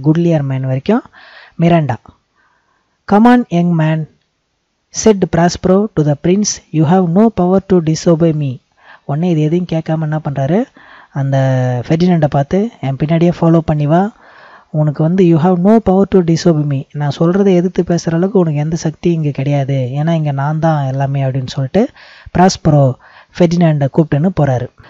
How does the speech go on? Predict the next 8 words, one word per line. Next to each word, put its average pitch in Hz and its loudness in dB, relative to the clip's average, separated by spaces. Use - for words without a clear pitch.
Prospero 233 6
had 175 2
commanded 214 4
Ferdinand 190 2
to 160 4
pile 226 4
up - -8
some 147 -2